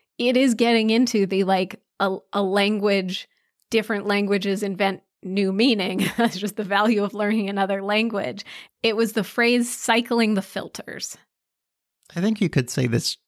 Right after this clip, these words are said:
Speaker 2: translates to something like, "Let's have a one-on-one."
Speaker 1: Yeah. Yeah, and cycling the filters was kind of like what you would say, like,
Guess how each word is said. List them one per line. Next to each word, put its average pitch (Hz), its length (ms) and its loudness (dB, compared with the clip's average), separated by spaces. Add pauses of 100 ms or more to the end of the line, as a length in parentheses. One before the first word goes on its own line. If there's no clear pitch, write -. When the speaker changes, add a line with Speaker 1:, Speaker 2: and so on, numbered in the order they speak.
(120)
Speaker 2:
translates 120 800 0
to 113 400 2
something 113 420 0
like, 107 300 0 (200)
"Let's 120 340 -2
have 143 180 2
a 107 80 4
one-on-one." 107 840 2 (440)
Speaker 1:
Yeah. 196 280 0 (920)
Yeah, 247 400 4
and 233 180 0
cycling 302 520 0
the 370 100 0
filters 214 540 -2
was 202 120 -6
kind 214 240 -2
of 208 120 -6
like 196 360 -2 (200)
what 196 260 -2
you 226 160 -2
would 240 180 0
say, 190 440 0
like, 220 300 0